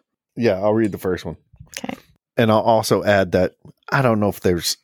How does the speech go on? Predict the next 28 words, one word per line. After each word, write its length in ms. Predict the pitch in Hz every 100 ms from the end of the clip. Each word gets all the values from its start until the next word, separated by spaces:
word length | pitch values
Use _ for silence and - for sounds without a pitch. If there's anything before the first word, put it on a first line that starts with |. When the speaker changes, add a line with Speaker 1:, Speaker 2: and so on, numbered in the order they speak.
| _
Speaker 1:
ever 260 | 98 85 85
been 480 | 92 87 85 82 - - _ _ -
a 180 | 87 85
guy 320 | - 87 92
named 300 | 90 90 82
Bob 340 | 85 78 78 80
that 200 | 87 -
is, 200 | 85 76
like, 400 | 80 82 - - - _ _ _ -
a 80 |
good 300 | 87 87 69 65
guy. 280 | 65 - - _ _ _ _ _ -
Speaker 2:
Yeah, 220 | 240 269 -
I've 160 | 247
only 260 | 285 453 247
actually 300 | 185 - 180
known 180 | 175 175
a 40 |
few 280 | - 196 180
Bobs 400 | 160 156 165 156
in 140 | 165
my 100 | 165
life, 320 | 165 165 180
and, 300 | 165 165 170 - - -
um, 920 | 208 233 233 240 240 240 240 240 240
they 120 | 247
were 80 | 285
dicks. 520 | 277 539 - - -